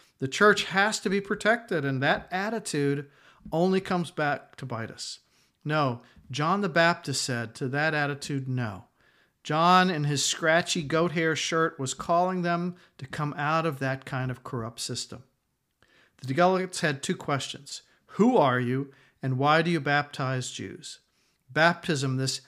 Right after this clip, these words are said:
outward expression of an inward change, it showed a desire for a movement toward God. "Who are you?" they asked. "I'm not the Messiah. I'm not the Christ," Jesus,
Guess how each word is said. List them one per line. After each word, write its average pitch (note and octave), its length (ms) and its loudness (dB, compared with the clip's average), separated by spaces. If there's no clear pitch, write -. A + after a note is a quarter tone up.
outward E3 340 4
expression D3+ 640 -2
of C3+ 100 -2
an C#3 100 -2
inward C#3 320 -2
change, B2+ 560 -6
it F3 100 -4
showed A3 300 4
a G#3+ 40 2
desire F3+ 540 4
for F3 220 0
a C#3+ 80 0
movement F3+ 560 0
toward D3 580 -8
God. B2 460 -12
"Who A#3+ 200 2
are B3+ 200 4
you?" G#3+ 160 4
they C#3+ 200 2
asked. A#2 360 -4
"I'm D#3 280 -4
not C#3+ 220 0
the F3 60 -2
Messiah. F3+ 640 2
I'm B2 120 -4
not C#3 200 -2
the - 60 -20
Christ," G#3 680 -6
Jesus, A#2 420 -10